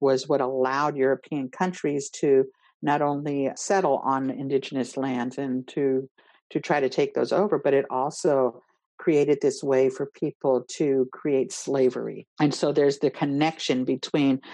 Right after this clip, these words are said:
African people coming to indigenous lands and indigenous people also being slaughtered, um, and being enslaved in our territories.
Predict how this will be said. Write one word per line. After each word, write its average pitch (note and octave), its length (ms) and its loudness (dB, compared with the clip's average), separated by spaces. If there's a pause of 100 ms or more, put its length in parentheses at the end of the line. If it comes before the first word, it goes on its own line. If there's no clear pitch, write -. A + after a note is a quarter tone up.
(180)
African D#3 480 -2
people C3 320 -2
coming C#3+ 380 0
to D3+ 180 0
indigenous C3 580 0
lands A#2 560 -2 (320)
and C#3+ 100 2
indigenous C#3 520 2
people C3+ 300 0
also C3 300 0
being B2 220 -2
slaughtered, A#2+ 720 0
um, A#2+ 480 0
and B2+ 160 0
being B2+ 220 2
enslaved A#2 500 0
in A#2 100 -4
our A2 160 -2
territories. A2+ 800 -2